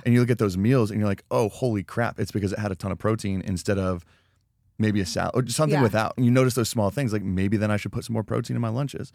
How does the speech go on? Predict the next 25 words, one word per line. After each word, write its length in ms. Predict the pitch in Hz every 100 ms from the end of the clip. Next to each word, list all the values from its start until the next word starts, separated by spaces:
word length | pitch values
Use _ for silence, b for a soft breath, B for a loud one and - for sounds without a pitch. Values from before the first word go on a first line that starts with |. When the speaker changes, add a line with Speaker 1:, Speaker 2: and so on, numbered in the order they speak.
| -
Speaker 2:
Yeah. 200 | - - - _
Speaker 1:
Oh, 280 | - 156 113
that 200 | 95 113
just 200 | 123 123
solved 280 | - 101 98
the 60 | 98
problem. 260 | 117 110 -
But 220 | 131 135
meal 240 | 139 160 143
timing 380 | 147 170 170
wise, 320 | 139 117 104 - b b b b
where 400 | - 151 151 135
you 180 | - 139
get 80 | 156
to 60 | 170
the 100 | 143
point, 280 | 135 160
though, 120 | 147 123
where 160 | 113
it's 140 | 104 120
like, 80 |
if 100 | 101
you 120 | 131 123
have 220 | 120 113
a 260 | 104 104